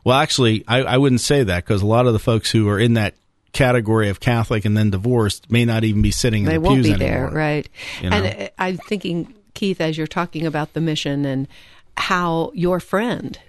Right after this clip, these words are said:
Speaker 2: uh, God must have been inspiring him when he said to you, "Go to Mass." And
Speaker 1: Yeah.
Speaker 2: then once you were there, I mean, how the Holy Spirit just came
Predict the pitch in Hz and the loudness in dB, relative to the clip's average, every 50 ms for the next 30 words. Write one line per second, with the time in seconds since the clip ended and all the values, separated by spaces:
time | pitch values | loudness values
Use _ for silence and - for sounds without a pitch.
0 | - - - - - - _ _ _ - - - - - 147 151 185 170 170 165 | -14 -14 -14 -14 -18 -20 _ _ _ -20 -18 -12 -8 -4 -4 -4 -2 -2 -2 -2
1 | 175 190 180 170 175 175 - 160 156 175 160 151 147 143 - - 143 175 185 170 | 0 0 -2 -2 -2 -2 -4 -2 0 0 0 0 0 -2 -4 -4 -4 -2 -2 0
2 | 147 143 151 156 131 - - 139 143 156 147 143 - - 151 151 147 139 143 147 | 0 0 0 0 -2 -2 -2 -2 -2 -2 -2 -4 -2 -4 -4 -2 -2 0 0 0
3 | 139 - - _ - - 151 151 143 135 139 135 123 87 - - - - - - | 0 -2 -6 _ -2 -2 0 0 0 0 -2 -2 -4 -8 -10 -12 -12 -12 -14 -16
4 | _ _ _ _ _ _ _ - - - - _ _ - 180 175 139 - 175 175 | _ _ _ _ _ _ _ -12 -12 -12 -14 _ _ 0 2 2 2 2 2 0
5 | 175 175 185 202 220 - - - 226 214 190 190 190 185 160 - 151 170 190 202 | 0 0 0 0 0 -2 -2 -2 -2 0 0 0 0 0 -2 -2 -2 -2 -2 -2
6 | - - - - - 147 - - 175 185 170 156 165 180 180 165 160 160 208 185 | -4 -6 -6 -8 -8 -6 -4 -2 0 2 2 2 2 0 0 -2 -2 -2 -2 -2
7 | 170 180 180 - - - 190 185 165 131 - - - 151 - - - _ - - | -2 -2 -4 -6 -6 -6 -4 -4 -4 -4 -6 -8 -10 -10 -10 -12 -16 _ -12 -8
8 | 185 170 147 | -6 -6 -6